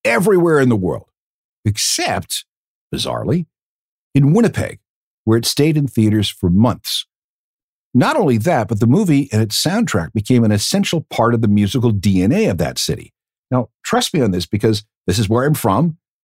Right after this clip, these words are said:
and I saw it happen firsthand. It's so ingrained that my sister used to be part of a Phantom of the Paradise tribute band.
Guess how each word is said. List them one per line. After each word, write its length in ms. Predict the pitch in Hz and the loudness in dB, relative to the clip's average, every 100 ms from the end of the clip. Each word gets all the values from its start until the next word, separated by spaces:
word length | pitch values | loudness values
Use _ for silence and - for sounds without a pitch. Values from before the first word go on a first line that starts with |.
| _ | _
and 80 | 113 | -2
I 60 | 117 | 0
saw 200 | 139 131 | 0 0
it 60 | |
happen 240 | 117 110 110 | 0 -2 -2
firsthand. 580 | 110 101 - 196 - - _ _ _ _ _ _ - | -2 -2 -2 -4 -6 -12 _ _ _ _ _ _ -4
It's 200 | 143 - | -2 0
so 260 | 202 254 | 2 2
ingrained 420 | 320 175 180 170 143 | 2 2 2 2 0
that 80 | |
my 120 | 143 160 | 0 -2
sister 420 | - 294 - 180 | -2 -2 -2 0
used 160 | 160 | 0
to 60 | 147 | 0
be 80 | 127 | 0
part 200 | 170 165 | 0 0
of 80 | 127 | 0
a 80 | |
Phantom 320 | 110 175 190 156 | 0 0 0 0
of 60 | |
the 80 | 135 | 0
Paradise 380 | 156 165 156 151 | 0 2 0 -2
tribute 500 | - - 320 196 - | -2 -2 2 0 0
band. 320 | 92 92 | -2 -4